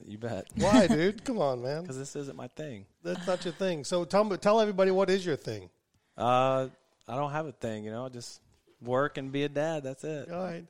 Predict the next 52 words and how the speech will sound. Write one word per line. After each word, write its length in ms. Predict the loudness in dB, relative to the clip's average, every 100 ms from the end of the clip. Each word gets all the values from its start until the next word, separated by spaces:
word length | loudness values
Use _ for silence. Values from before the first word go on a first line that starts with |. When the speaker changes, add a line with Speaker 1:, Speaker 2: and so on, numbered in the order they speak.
| -20 -20 -2
Speaker 2:
So 160 | 4
you're 220 | 6 6
Speaker 1:
You 60 | 6
Speaker 2:
a 20 |
Speaker 1:
know 100 | 8 6
that. 80 |
Speaker 2:
dentist. 440 | 8 6 4 -8 -12
Speaker 1:
Yep. 180 | -10 -10 -12 _ _ -18 -10
Speaker 2:
Okay. 380 | -4 0 2 0
You 120 | -2
went 180 | -4 -4
to 60 |
school 280 | -10 -4 -2
with 180 | -2 -2
me 380 | -2 -2 -2 -6
in 140 | -8 -4
Kansas 320 | -4 -2 -2
City. 480 | -2 0 -2 -4 -8 -12
Speaker 1:
We 120 | -10
made 260 | -8 -6 -6
it. 120 | -10 _ _
Speaker 2:
You, 260 | -8 -4 -4 -4
<laughs> 160 | -8 6
well, 220 | 6 6
Speaker 1:
Six 420 | 0 0 -2 -2
years. 300 | -4 -4 -4
Speaker 2:
you 160 | -2 4
made 160 | 4 4
it 120 | 2
up. 200 | 0 0
You 60 |
Speaker 1:
Dragging 320 | 2 6 6 4
Speaker 2:
made 40 |
it 20 | 2
Speaker 1:
each 60 |
Speaker 2:
much 120 | 2 2
Speaker 1:
other. 60 |
Speaker 2:
higher 220 | 4 2
than 200 | 2 0
me, 120 | 2 6
Speaker 1:
Dragging 300 | 6 6 6
Speaker 2:
but, 220 | 4 4
Speaker 1:
each 60 |
other. 420 | 0 0 -4 -4 -4 -6 -12 -10
Speaker 2:
<laughs> 260 | -12 -14
but, 340 | 0 2 4 4
uh, 200 | 4 2
so 340 | 2 2 2 -4
you 140 | -8 -4
grew 180 | 2 2
up 220 | 0 -2
in 440 | 0 0 -2 -8